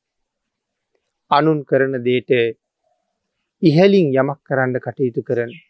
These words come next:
අන්‍යයන්ගේ දියුණුවට බාධා කරන, ඒ වගේම තමයි ඉතාමත්ම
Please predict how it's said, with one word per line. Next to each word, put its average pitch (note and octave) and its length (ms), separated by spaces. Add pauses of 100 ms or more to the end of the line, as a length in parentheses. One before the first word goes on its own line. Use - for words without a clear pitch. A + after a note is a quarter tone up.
(1900)
අන්‍යයන්ගේ G#3+ 720
දියුණුවට F3+ 560
බාධා E3 460
කරන, F#3 260 (1600)
ඒ D3 140
වගේම C3 360
තමයි A#2 440 (3000)
ඉතාමත්ම F3+ 800